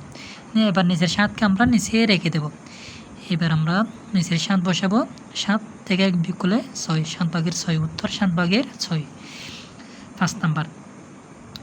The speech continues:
দুটি থেকে একটি নেব। তিন, উপরে তিন উপরে বসাবো, বিয়োগ দুই। ছয়, তিন থেকে দুই বিয়োগ করলে এক, ছয় ভাগের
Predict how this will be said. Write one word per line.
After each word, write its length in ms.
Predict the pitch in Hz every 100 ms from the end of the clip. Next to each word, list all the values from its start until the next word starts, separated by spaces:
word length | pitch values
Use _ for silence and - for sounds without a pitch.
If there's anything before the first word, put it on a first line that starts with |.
| - - - - - - - - - -
দুটি 200 | 180 175 175 - - -
থেকে 380 | 196 226 254 - - - - -
একটি 340 | 180 - -
নেব। 160 | 165 160 220 - - - - - - - -
তিন, 220 | - 185 233 311
উপরে 300 | 170 185 175
তিন 200 | 175 196 226 - - 196
উপরে 280 | 170 180
বসাবো, 380 | 170 165 214 214 311 -
বিয়োগ 400 | 180 180 190 311 - - - - - -
দুই। 260 | 165 156 147 - - - - - - - - - - - - -
ছয়, 300 | 196 202 269 - - - -
তিন 120 | 180
থেকে 180 | 170 175
দুই 140 | 185 180
বিয়োগ 180 | 185 -
করলে 200 | 185 254 -
এক, 160 | 165 160
ছয় 200 | - 190
ভাগের 360 | 175 180 170